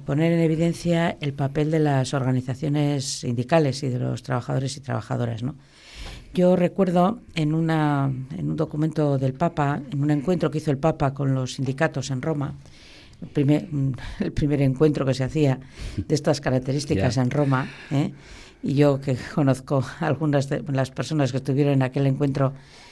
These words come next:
Speaker 1: pues lo vivieron con, como una gran noticia, ¿eh? Recordaba el Papa Francisco que sindicato, la palabra sindicato quiere decir hacer sin-,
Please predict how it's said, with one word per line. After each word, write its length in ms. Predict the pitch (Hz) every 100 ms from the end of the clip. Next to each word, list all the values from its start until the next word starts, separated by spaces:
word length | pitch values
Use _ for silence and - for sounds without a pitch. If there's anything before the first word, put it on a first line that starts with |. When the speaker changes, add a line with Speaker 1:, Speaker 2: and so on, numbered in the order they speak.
| - -
Speaker 1:
pues 180 | - 135
lo 80 | 143
vivieron 380 | 143 151 151 135
con, 380 | 135 131 127
como 360 | 127 - 131 135
una 220 | 156 143
gran 260 | 135 139 135
noticia, 540 | 131 160 - 131 147 233 - -
¿eh? 160 | 147 190 - - - - _ -
Recordaba 680 | 156 156 147 185 185 185 175
el 200 | 165 160
Papa 500 | 185 180 156 156 - - -
Francisco 720 | - 170 156 165 - 175 160 -
que 240 | 143 135
sindicato, 580 | - 143 143 147 180 160
la 140 | 139
palabra 500 | 139 135 139 135 131
sindicato 600 | - 139 131 156 151 131 127
quiere 240 | 131 135
decir 400 | 131 123 135 135
hacer 360 | 123 135 131 131
sin-, 340 | 131 127